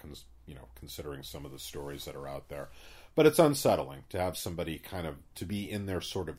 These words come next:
tractor beam of crazy, um, is really, uh, not a comfortable feeling.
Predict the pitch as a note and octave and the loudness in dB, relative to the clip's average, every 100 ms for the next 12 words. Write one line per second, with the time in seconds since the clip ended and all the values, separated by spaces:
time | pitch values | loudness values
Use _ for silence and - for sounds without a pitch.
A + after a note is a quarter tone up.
0 | - - - F#2 - - D#2+ E2+ E2 D#2+ | -14 -10 -2 -2 -2 -8 -6 -6 -6 -6
1 | D2+ - - - E2 D2+ C#2 C#2 B1+ - | -8 -12 -12 -6 -4 -4 -8 -12 -14 -20
2 | - - - _ - D2+ C#2+ C#2 C2+ C2 | -20 -20 -20 _ -10 -8 -8 -10 -12 -16
3 | - - - _ _ _ _ - F#2 D#2+ | -20 -20 -20 _ _ _ _ -12 -8 -8
4 | D2+ E2+ D#2 D#2 C#2+ C#2+ C#2 C2+ C2 C2+ | -8 -6 -4 -4 -6 -8 -8 -8 -10 -14
5 | - - - - - G#2+ G#2 F#2+ - F#2+ | -18 -20 -20 -20 -8 0 2 2 0 -6
6 | D#2+ - D#2 D2 - C#2 B1+ | -6 -10 -12 -12 -12 -12 -14